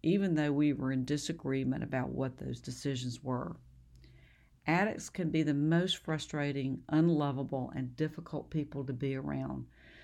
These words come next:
But in the light of the brain disorder they have, it's important to direct your anger and frustration where it belongs most,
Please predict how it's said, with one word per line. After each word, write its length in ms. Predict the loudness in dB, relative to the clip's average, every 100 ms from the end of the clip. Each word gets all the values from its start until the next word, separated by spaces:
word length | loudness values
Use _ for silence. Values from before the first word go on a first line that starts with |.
| -20 -16 0
But 140 | 6
in 120 | 8
the 60 | 8
light 380 | 6 4 4 4
of 60 |
the 80 | 0
brain 340 | 0 2 4 4
disorder 500 | 2 -2 -4 -2 -2
they 180 | -2 -2
have, 440 | 0 0 0 -4 -2
it's 280 | 0 2
important 540 | 0 -2 -2 -2 -2 -4
to 100 | -4
direct 540 | -2 -2 -2 -2 -4
your 160 | -8 -2
anger 380 | 2 2 0 -2
and 160 | -4
frustration 680 | -4 -6 -4 -4 -2 -2 -4
where 220 | -2 0 -2
it 100 | -2
belongs 520 | 0 2 2 0 0
most, 500 | 0 0 -4 -10